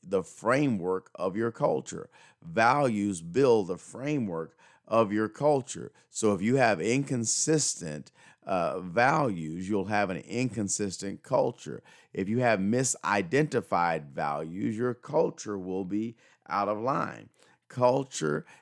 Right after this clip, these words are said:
is critical because culture will motivate those who are around you to do a better job. It creates an environment, it creates a space where this is how we do things. When you go to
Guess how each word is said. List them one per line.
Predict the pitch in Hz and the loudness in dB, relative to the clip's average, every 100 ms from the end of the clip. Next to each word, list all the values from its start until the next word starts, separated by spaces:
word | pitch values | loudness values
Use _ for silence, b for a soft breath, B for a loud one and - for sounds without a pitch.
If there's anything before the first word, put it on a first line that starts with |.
| B - | B 2
is | 131 123 | 4 4
critical | - - 165 165 - 95 | 0 0 0 0 -4 -4
because | 95 113 101 101 | 0 -2 -2 -4
culture | - - 127 170 165 - 120 | -6 -4 0 0 0 -2 -2
will | 104 | 0
motivate | 98 104 127 151 110 90 78 87 | 2 4 4 4 -2 -4 -8 -6
those | 92 101 101 - b b | -4 -4 -6 -14 b b
who | 120 120 | -6 -2
are | 98 98 - | 0 -2 -2
around | 101 98 120 175 151 95 | 0 2 2 0 -2 -2
you | 92 92 104 b - | -4 -4 -6 b -8
to | 113 | -8
do | 98 117 117 | -4 -2 0
a | |
better | 110 117 120 | 2 2 2
job. | 107 123 180 - 73 - B B | 0 -4 -4 -6 -10 -14 B B
It | - 113 - | -4 -2 -4
creates | - 110 110 110 | -6 0 2 2
an | 95 | -2
environment, | 90 85 82 82 104 117 135 | -2 -2 0 0 0 0 -2
it | 78 78 | -4 -10
creates | - 98 98 | -4 -4 -4
a | 85 | -4
space | - - 110 110 139 - | -4 0 2 2 2 -2
where | 104 101 92 - B B | 0 4 2 0 B B
this | 87 120 117 | 0 2 2
is | 120 | -2
how | 113 107 107 | 0 4 6
we | 104 113 | 4 0
do | 104 143 | 0 -2
things. | 135 101 90 90 | -2 -6 -6 -6
When | 95 | 0
you | 107 135 | 2 2
go | 143 | 2
to | 143 | 2